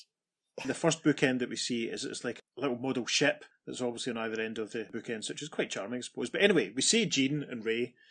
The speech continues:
and Jean's filling Ray in on what's going on, and she says, "A baby belongs to its mother, Ray. I've just got to make sure Cheryl Drake keeps Ronnie."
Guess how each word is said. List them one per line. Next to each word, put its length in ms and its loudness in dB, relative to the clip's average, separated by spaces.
and 100 -12
Jean's 260 -2
filling 380 0
Ray 220 2
in 80 -2
on 80 -4
what's 180 -4
going 260 -6
on, 160 -8
and 100 -16
she 140 -8
says, 400 -6
"A 80 -4
baby 300 6
belongs 420 2
to 100 -6
its 160 -6
mother, 260 2
Ray. 360 -8
I've 80 -6
just 220 -2
got 240 4
to 80 0
make 180 0
sure 360 2
Cheryl 360 4
Drake 280 0
keeps 320 -2
Ronnie." 480 6